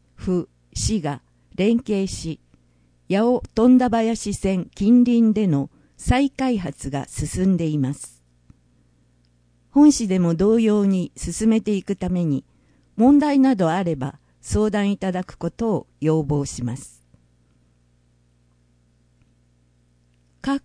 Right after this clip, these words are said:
こ六、六十五歳以上の高齢独居率について。質問。住民基本台帳ベースで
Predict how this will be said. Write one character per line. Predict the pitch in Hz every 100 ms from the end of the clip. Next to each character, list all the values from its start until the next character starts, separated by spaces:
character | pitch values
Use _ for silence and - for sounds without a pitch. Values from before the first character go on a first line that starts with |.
| _
こ | 160
六、 | 151 151 - 180 - _ _ _ _ _ _ _ _ _ _ _ _ _ _ -
六 | 185 269
十 | 254 285
五 | 254 247
歳 | 254 233 208
以 | 190
上 | 180 160
の | 147 139 - -
高 | 220 233
齢 | 226 214 185
独 | 160 170 -
居 | 262
率 | 226 185 131
に | 131 104
つ | - 170
い | 131
て。 | - 71 _ _ _ _ _ _ _ _ _ _ _ _ _ _ -
質 | - 208 - 254
問。 | 233 202 180 _ _ _ _ _ _ _ _ _ _ _ _ _ _ _ _ -
住 | 208 262 277
民 | 277 262
基 | 247 247
本 | 254 247 220
台 | 220 214
帳 | - 208 196
ベ | 175 190
ー |
ス | 175 -
で | 147 143